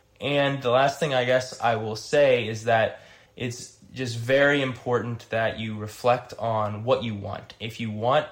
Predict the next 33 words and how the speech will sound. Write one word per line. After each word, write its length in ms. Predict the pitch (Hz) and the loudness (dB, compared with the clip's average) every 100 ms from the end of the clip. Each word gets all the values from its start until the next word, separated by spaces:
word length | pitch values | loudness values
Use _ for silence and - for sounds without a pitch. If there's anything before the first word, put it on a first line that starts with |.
| - | -10
a 500 | 113 107 101 - - | -10 -10 -12 -16 -18
really 440 | 117 113 117 123 123 | -14 -10 -8 -8 -6
good 260 | 127 123 | -6 -8
coworker 420 | - 127 139 143 151 | -8 -6 -6 -6 -6
friend 260 | 160 151 | -4 -2
that 120 | 117 | -6
can 100 | 117 | -8
hang 160 | 117 117 | -6 -4
out 120 | 110 | -4
with 100 | 113 | -4
you 100 | 117 | -4
outside 580 | 110 110 - 110 110 110 | -4 -4 -2 0 0 -2
of 540 | - 110 110 107 107 | -4 -4 -4 -6 -8
work, 380 | 117 139 208 - - - | -2 0 0 -6 -18 -10
then 160 | 113 | -6
that's 320 | 110 120 - - | -4 -4 -8 -4
absolutely 500 | 120 123 123 131 127 | 0 0 0 -8 -8
great. 260 | 123 185 123 | -6 -6 -6
But 60 | |
again, 320 | 120 165 113 104 | -2 0 0 -4
there's 420 | 110 110 110 - _ - | -8 -8 -10 -14 _ -12
<laughs> 200 | 120 117 110 | -10 -8 -4
nothing 380 | 107 107 123 | -4 -2 -2
wrong 260 | 117 110 123 | -2 -2 0
at 100 | 120 | 2
all 320 | 113 110 - - - - - - | 2 0 -8 -18 -20 -20 -20 -14
with 440 | 117 120 117 - - _ _ _ | 0 4 4 0 -14 _ _ _
just 260 | - 117 - | -10 -10 -6
simply 260 | 127 135 | -6 -6
going 240 | 131 127 131 | -8 -8 -6
to 80 | 127 | -2
work 380 | 127 143 156 _ | 0 -2 -4 _
and 600 | 110 117 113 110 113 113 | -8 -6 -6 -6 -8 -12